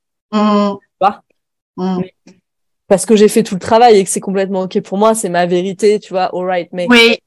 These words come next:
Speaker 1: oui.
Speaker 2: quand tu commences à faire ce travail de poser tes limites, c'est la honte, en fait, qui est là, plus que la peur.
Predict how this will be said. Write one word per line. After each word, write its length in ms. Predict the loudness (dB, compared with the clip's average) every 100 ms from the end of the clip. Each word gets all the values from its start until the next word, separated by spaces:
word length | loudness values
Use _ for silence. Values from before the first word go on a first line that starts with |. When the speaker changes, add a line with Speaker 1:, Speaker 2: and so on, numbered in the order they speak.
| -2
Speaker 1:
oui. 180 | 2 2
Speaker 2:
quand 120 | 0
tu 160 | -6 -20
commences 460 | -20 -10 -8 -4
à 80 | -4
faire 200 | -4 -8
ce 120 | -8
travail 520 | -10 -2 0 2 2
de 120 | 0 -4
poser 400 | -4 -4 -4 -4
tes 160 | -6
limites, 540 | -6 -8 -10 -10 -16 _ _ _ _ _ _ -12
c'est 160 | -2 2
la 120 | 4
honte, 300 | 2 0 -4
en 100 | -6
fait, 240 | -6 -6
qui 120 | -8
est 20 | -10
là, 180 | -10 _ _ _ _ _ _
plus 240 | -4 -2
que 80 | 0
la 160 | 0 0
peur. 380 | -2 -6 -10